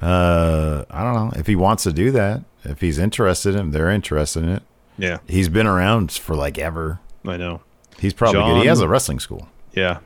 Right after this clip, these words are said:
Speaker 2: John Elite A. Steven Larson, what to number one, what to do with number one contender matches? Nowadays, all you need to do,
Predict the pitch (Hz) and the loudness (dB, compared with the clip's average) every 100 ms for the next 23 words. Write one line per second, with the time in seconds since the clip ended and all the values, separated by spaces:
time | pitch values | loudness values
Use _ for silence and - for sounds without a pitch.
0 | - 92 101 113 101 98 110 - 107 104 | -6 -2 0 0 0 2 0 2 0 4
1 | 98 - 131 127 110 113 113 - 120 117 | 2 2 2 4 4 4 2 0 2 4
2 | 113 113 135 - _ _ - - - - | 4 4 2 -2 _ _ -20 -18 -14 0
3 | 123 120 117 113 117 117 113 - 123 120 | 4 6 6 6 4 2 0 -6 0 2
4 | 117 120 107 107 110 101 - 123 120 117 | 4 4 4 2 2 0 -2 0 2 4
5 | 117 120 113 104 107 110 107 107 98 101 | 2 2 0 2 2 4 4 4 4 2
6 | 104 101 90 - _ - 101 | 4 2 2 -10 _ -6 0